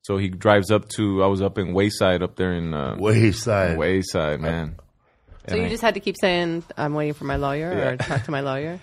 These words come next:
Speaker 1: <laughs> I mean, just with some of the people that, you know, I, I started making a little bit of conversation, but not too much. And then, uh, once my lawyer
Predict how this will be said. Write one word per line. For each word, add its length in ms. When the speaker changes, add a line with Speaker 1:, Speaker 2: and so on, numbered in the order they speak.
Speaker 1:
<laughs> 120
I 100
mean, 240
just 280
with 320
some 160
of 80
the 380
people 320
that, 300
you 100
know, 160
I, 140
I 100
started 240
making 240
a 20
little 200
bit 100
of 80
conversation, 640
but 100
not 180
too 140
much. 540
And 200
then, 280
uh, 280
once 280
my 100
lawyer 280